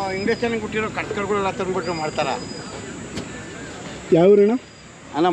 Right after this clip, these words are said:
Speaker 1: ಮತ್ತ.
Speaker 2: ಎಲ್ಲಿ?
Speaker 1: ಇಲ್ಲಿ ಸಾವಂದ್ ಹುಡ್ತಾವು.
Speaker 2: ಹಾ. ಹಳ್ಳಿ ಕರೆ ಇದು?
Speaker 1: ಹಾ, ಹಳ್ಳಿ ಕರು ಅದು.
Speaker 2: ಹಲ್ಲು?
Speaker 1: ಹಲ್ಲು ಆಗಿಲ್ಲ ಅಣ್ಣ.
Speaker 2: ಹಲ್ಲು ಆಗಿಲ್ಲ.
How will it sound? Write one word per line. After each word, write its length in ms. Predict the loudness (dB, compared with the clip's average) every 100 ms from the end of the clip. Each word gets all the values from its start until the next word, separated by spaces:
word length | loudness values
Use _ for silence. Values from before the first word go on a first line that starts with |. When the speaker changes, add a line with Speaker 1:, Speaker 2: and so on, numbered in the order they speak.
| 2
Speaker 1:
ಮತ್ತ. 160 | 4 2 2 -8 -18 -18 -16 0 4
Speaker 2:
ಎಲ್ಲಿ? 180 | 6 4 2 -18 -16 -16 -6 -2
Speaker 1:
ಇಲ್ಲಿ 180 | 4 4 4
ಸಾವಂದ್ 260 | 4 4 4
ಹುಡ್ತಾವು. 280 | 4 0 0 -6 -6 -2
Speaker 2:
ಹಾ. 100 | -2 -4 -10 -14 -12 -12 -12 -12 -12 -2 6
ಹಳ್ಳಿ 160 | 6 6
ಕರೆ 180 | 4 6 4
ಇದು? 120 | 2 2 4
Speaker 1:
ಹಾ, 80 | 4 2
ಹಳ್ಳಿ 160 | 0 -2 0
ಕರು 140 | -2 -2
ಅದು. 120 | -6 -10 -10 -10 -12 -12 -12 -12 -12 -12 -12 -12 -12 -12 -12 -10 -12 -12 -12 -12 -12 -12 -12 -2
Speaker 2:
ಹಲ್ಲು? 220 | 2 6 4 4 -12 -18 -16 -8 2
Speaker 1:
ಹಲ್ಲು 180 | 4 4
ಆಗಿಲ್ಲ 180 | 4 2
ಅಣ್ಣ. 100 | -2 -8 -14 -10
Speaker 2:
ಹಲ್ಲು 160 | -4 -2
ಆಗಿಲ್ಲ. 240 | -2 -2